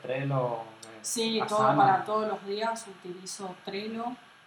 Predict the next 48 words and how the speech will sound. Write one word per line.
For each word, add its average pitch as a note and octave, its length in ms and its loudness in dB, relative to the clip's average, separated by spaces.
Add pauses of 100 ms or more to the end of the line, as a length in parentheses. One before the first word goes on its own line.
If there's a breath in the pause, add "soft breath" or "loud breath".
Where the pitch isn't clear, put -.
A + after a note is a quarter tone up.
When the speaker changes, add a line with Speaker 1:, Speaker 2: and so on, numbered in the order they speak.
(300)
Speaker 2:
Eh, F3+ 580 -10
pero F3+ 200 -8
<laughs> - 60 -18
que, - 300 -4
esto - 180 -4
es F#3 120 -8
re A3+ 180 -2
loco, C4 380 -2
pero C#3+ 180 2
Speaker 1:
A C3 40 6
ver, C#3+ 100 4
Speaker 2:
cada B3 140 12
Speaker 1:
a - 20 10
ver. F3+ 80 6
Speaker 2:
miembro B3+ 320 2
del G3+ 160 -2
equipo A3 520 -8
tiene G#3 240 -8 (120)
como F#3+ 200 -10
su G3 260 -8
tab-, F3+ 340 -2
su G3 180 -12 (220)
software A#3 600 -2
de, F#3+ 220 -4 (480)
Speaker 1:
De, C#3 460 2
de C#3 100 2
orden. - 360 6
Speaker 2:
de, G3+ 80 2
de G#3+ 100 6
orden. G3+ 420 4 (160)
Speaker 1:
Ok. D3+ 140 0
Speaker 2:
Eh, G3 340 4
uno B3+ 180 6
de A#3+ 60 8
los G3+ 180 0
devs, G#3+ 400 -8
eh, F#3 140 -10
bueno, G3 220 -2
el F3+ 120 -8
líder F#3+ 260 -6
de F3+ 100 -10
devs F#3+ 320 -10
no F#3 360 -8
utiliza F3+ 580 -8
eso, F#3+ 280 -8
por F3+ 140 -14
ejemplo, F3+ 480 -10
y F3 200 -12